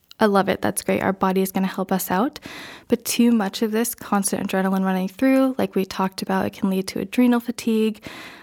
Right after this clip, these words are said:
Um, that can also increase inflammation in the body. And inflammation is one of the biggest causes of chronic and degenerative diseases that we have out there today.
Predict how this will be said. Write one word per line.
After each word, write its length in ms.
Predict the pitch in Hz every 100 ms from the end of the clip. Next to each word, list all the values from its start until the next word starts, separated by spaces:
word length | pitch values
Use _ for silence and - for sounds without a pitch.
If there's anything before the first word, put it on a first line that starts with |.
| -
Um, 440 | 208 185 190 220 -
that 280 | 220 214 233
can 100 | -
also 360 | 233 214 - - -
increase 600 | 208 233 - 247 233 -
inflammation 680 | 208 214 196 180 190 - 226
in 140 | 208
the 60 | 190
body. 600 | 185 - 180 220 302 330 - - - -
And 100 | 233
inflammation 580 | 240 269 339 254 233 -
is 180 | 214 196
one 140 | 214 196
of 80 |
the 60 | 190
biggest 440 | 190 190 196 196
causes 600 | - 190 190 190 185 185 -
of 280 | 190 190
chronic 460 | - - 202 190 190
and 160 | 196 190
degenerative 720 | 196 196 196 190 190 185 -
diseases 480 | 190 190 185 196 -
that 180 | -
we 80 | 196
have 280 | 190 190 190 -
out 180 | 185 -
there 140 | 190
today. 420 | - 190 202 -